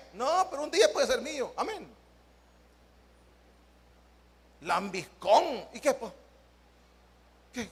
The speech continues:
¿No hay problema? Yo soy bendito. Deja que Dios los derrote. Y el ocho, "Jehová te enviará su bendición."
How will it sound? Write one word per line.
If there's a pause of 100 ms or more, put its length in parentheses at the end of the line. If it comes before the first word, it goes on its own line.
¿No
hay
problema? (840)
Yo
soy
bendito. (680)
Deja
que
Dios (600)
los
derrote. (400)
Y
el
ocho, (320)
"Jehová
te
enviará (120)
su
bendición."